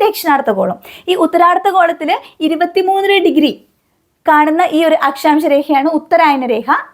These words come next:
ദക്ഷിണാർദ്ധഗോളത്തിൽ ഇരുപത്തിമൂന്നര ഡിഗ്രി, ഇരുപത്തിമൂന്നര ഡിഗ്രി സൗത്താണ് ദക്ഷിണായന രേഖ. ഇത്രയും ഓക്കെ ആണല്ലോ. ഇനി ഭൂമി,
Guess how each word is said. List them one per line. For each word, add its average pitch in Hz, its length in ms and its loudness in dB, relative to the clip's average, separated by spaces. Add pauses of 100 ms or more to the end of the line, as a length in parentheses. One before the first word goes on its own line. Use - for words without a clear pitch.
(140)
ദക്ഷിണാർദ്ധഗോളത്തിൽ 339 840 -2
ഇരുപത്തിമൂന്നര 277 540 -2 (100)
ഡിഗ്രി, 214 220 -6
ഇരുപത്തിമൂന്നര 262 460 -6
ഡിഗ്രി 254 260 -4
സൗത്താണ് 277 480 2 (460)
ദക്ഷിണായന 302 520 0
രേഖ. 202 140 -2 (260)
ഇത്രയും 330 300 2
ഓക്കെ 302 220 -2
ആണല്ലോ. 269 200 -2 (400)
ഇനി 440 140 -6 (100)
ഭൂമി, 349 340 2